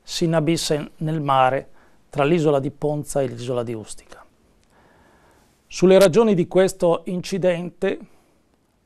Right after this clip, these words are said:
si fanno subito molte ipotesi. Si parla di un inc-, di un errore umano, di un guasto tecnico, si ipotizza un attentato, si parla di una bomba a bordo. Per molti anni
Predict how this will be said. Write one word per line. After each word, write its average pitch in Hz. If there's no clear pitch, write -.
si -
fanno 156
subito 160
molte 147
ipotesi. -
Si -
parla 131
di 120
un 123
inc-, -
di 131
un 123
errore 123
umano, 165
di 135
un 131
guasto 131
tecnico, 156
si -
ipotizza 151
un 143
attentato, 135
si -
parla 175
di 143
una 160
bomba 165
a 151
bordo. 117
Per 170
molti 208
anni 170